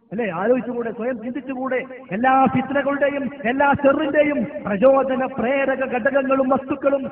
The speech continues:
പ്രവർത്തിച്ചു കൊണ്ടിരിക്കുന്ന കാലഘട്ടത്തിലും നമുക്ക് യാതൊരു ലിമിറ്റുമില്ല. സമ്മേളനങ്ങളുടെ പേരിൽ ശ്രദ്ധിക്കേണ്ട വിഷയമാണ്. സമ്മേളനമാണെങ്കിൽ ശരി, എന്താണെങ്കിലും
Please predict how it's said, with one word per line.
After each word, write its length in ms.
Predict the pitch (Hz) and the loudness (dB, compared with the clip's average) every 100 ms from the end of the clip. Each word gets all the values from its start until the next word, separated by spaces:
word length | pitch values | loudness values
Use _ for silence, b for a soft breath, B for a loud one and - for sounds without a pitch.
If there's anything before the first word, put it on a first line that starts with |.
| - | -4
പ്രവർത്തിച്ചു 420 | 240 320 349 339 269 | 2 2 2 -2 -2
കൊണ്ടിരിക്കുന്ന 480 | 254 254 - 247 | -4 -6 -6 -8
കാലഘട്ടത്തിലും 840 | 247 247 247 247 247 240 233 220 165 - - | -4 -4 -2 -2 -2 -4 -2 -2 -4 -6 -4
നമുക്ക് 240 | 208 208 | -4 -2
യാതൊരു 420 | 208 185 196 196 | -2 -2 0 0
ലിമിറ്റുമില്ല. 960 | 180 180 196 196 180 170 165 147 160 151 | 0 -4 -4 -4 -6 -4 -6 -6 -10 -12
സമ്മേളനങ്ങളുടെ 720 | 175 185 220 214 208 202 185 | -6 -2 -2 -2 -2 -4 -4
പേരിൽ 680 | 190 190 190 190 175 135 104 95 - - - _ _ _ _ | -2 -2 -2 -4 -6 -8 -14 -20 -20 -20 -20 _ _ _ _
ശ്രദ്ധിക്കേണ്ട 360 | 165 160 175 220 | -14 -12 -10 -8
വിഷയമാണ്. 400 | 208 208 180 202 - | -8 -8 -12 -14 -16
സമ്മേളനമാണെങ്കിൽ 580 | 151 175 226 233 220 208 202 | -14 -8 -6 -6 -8 -10 -12
ശരി, 100 | 185 | -12
എന്താണെങ്കിലും 540 | 196 180 170 147 | -12 -12 -12 -16